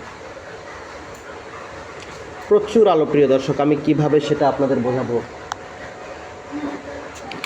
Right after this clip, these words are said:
এটা অনেক আলো প্রিয় দর্শক। দেখতে পাচ্ছেন চারদিক আলোকিত হয়ে গেছে প্রিয় দর্শক, দেখতে পাচ্ছেন এই লাইটের আলোয় চারদিক আলোকিত হয়ে গেছে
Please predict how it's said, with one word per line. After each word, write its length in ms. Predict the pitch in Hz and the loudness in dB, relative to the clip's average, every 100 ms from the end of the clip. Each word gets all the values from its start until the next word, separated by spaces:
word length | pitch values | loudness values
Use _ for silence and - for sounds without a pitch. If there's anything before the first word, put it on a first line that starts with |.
| - - - | -8 -8 -2
এটা 180 | 160 202 - | 2 2 4
অনেক 260 | 156 190 - | 4 4 2
আলো 160 | 143 143 | 2 2
প্রিয় 220 | 143 143 | 6 6
দর্শক। 380 | 131 127 - 147 147 - 127 | 6 2 2 0 0 -4 0
দেখতে 260 | 143 - | 2 2
পাচ্ছেন 520 | 143 143 - 151 147 147 - - - - | 2 0 2 2 2 0 -6 -12 -8 0
চারদিক 380 | 139 131 151 | 2 4 4
আলোকিত 360 | 139 139 143 135 | 4 4 4 2
হয়ে 260 | 131 131 123 | 6 6 6
গেছে 240 | 123 135 | 4 2
প্রিয় 220 | - 127 | 4 4
দর্শক, 260 | 120 120 131 | 6 4 2
দেখতে 280 | 120 120 127 | 2 2 4
পাচ্ছেন 380 | 123 - 147 147 - - - - | 2 4 4 4 2 -10 -8 2
এই 120 | 135 | 4
লাইটের 380 | 131 123 127 127 117 | 6 6 6 6 8
আলোয় 220 | 139 185 - - - | 6 6 0 -10 -2
চারদিক 340 | 151 131 139 127 | 2 4 4 4
আলোকিত 320 | 131 135 123 | 4 4 4
হয়ে 240 | 120 117 110 | 4 4 4
গেছে 220 | 107 | 2